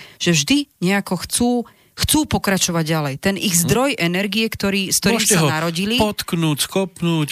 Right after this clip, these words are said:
Speaker 2: on sa postaví, opráši, ide.
Speaker 1: Potom sú, m, najťažšie depresívne typy skôr bývajú, by som povedala, že tie zemité typy, lebo oni sa vedia tým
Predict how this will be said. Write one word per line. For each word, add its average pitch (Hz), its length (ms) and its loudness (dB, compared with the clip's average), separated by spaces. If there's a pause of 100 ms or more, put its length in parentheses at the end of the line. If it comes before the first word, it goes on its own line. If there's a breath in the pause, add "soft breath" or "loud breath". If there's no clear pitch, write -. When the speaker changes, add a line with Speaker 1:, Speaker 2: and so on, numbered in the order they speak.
Speaker 2:
on 196 160 0
sa 151 160 -2
postaví, 147 560 0
opráši, 139 500 -4
ide. 101 480 -4 (420)
Speaker 1:
Potom 233 640 -2
sú, 175 560 -2 (280)
m, 160 260 -8
najťažšie 240 560 0
depresívne 185 640 -2
typy - 260 -4
skôr - 300 -2
bývajú, 151 800 -2
by 160 120 -2
som 160 160 2
povedala, 151 400 -2
že 151 140 -2
tie 175 160 -4
zemité 147 480 -2
typy, 151 500 -4
lebo 160 260 0
oni 185 220 0
sa 170 200 0
vedia 156 360 -2
tým 165 280 -4